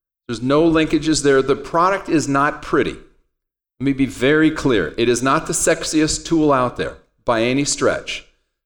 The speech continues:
but son of a bitch works. And it, uh,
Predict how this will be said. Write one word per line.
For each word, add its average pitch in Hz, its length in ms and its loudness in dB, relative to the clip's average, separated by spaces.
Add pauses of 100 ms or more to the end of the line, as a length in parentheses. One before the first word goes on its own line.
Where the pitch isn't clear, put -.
but 120 140 -2
son 180 200 0
of 175 160 -4
a 160 40 2
bitch 160 180 0
works. - 680 -4 (340)
And 123 140 -2
it, 127 240 -6
uh, 110 100 -2